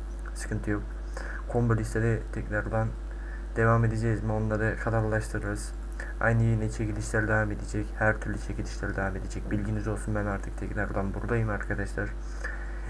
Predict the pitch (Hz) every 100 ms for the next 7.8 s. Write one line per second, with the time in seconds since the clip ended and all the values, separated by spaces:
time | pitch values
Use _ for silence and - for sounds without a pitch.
0 | - - 117 113 117 113 113 113 113 113
1 | 110 110 113 - 113 107 104 101 - 113
2 | - 107 113 110 104 110 104 107 110 107
3 | 110 107 107 107 107 107 107 107 104 110
4 | 107 104 104 104 104 98 98 98 - -
5 | 101 98 107 113 - - - - - -
6 | - - - - - - 110 - 113 113
7 | 117 113 113 110 110 - 117